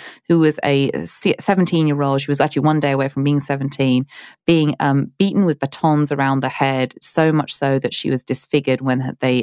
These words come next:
eventually found her body after it had been hidden, and then they, family found it ten days later. It shouldn't take these atrocities for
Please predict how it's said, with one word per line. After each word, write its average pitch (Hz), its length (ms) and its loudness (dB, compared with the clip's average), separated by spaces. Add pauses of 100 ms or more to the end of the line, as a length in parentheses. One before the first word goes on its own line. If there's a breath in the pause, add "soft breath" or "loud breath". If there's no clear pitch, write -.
eventually 160 440 0
found 127 280 0
her 127 100 0
body 135 320 0
after 127 300 -2
it - 40 -2
had 139 140 -2
been 127 260 0 (200 loud breath)
hidden, 143 560 2
and 143 180 0
then 135 160 2
they, 135 160 0 (240)
family 147 260 0
found 135 280 0
it - 100 -6
ten 143 240 0
days 127 220 -4
later. 127 340 -4 (220 loud breath)
It - 120 -20
shouldn't 339 320 -2
take 240 460 0
these 160 440 -2
atrocities 131 1080 -4 (380 soft breath)
for - 260 0